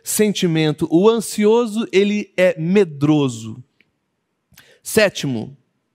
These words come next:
"Não temas, porque eu sou contigo.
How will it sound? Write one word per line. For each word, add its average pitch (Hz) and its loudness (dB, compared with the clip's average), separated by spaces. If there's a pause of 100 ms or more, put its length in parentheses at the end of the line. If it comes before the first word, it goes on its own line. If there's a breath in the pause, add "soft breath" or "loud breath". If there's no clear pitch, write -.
(500 soft breath)
"Não 226 4
temas, 339 0
porque 262 0
eu 294 4
sou 269 0
contigo. 180 -2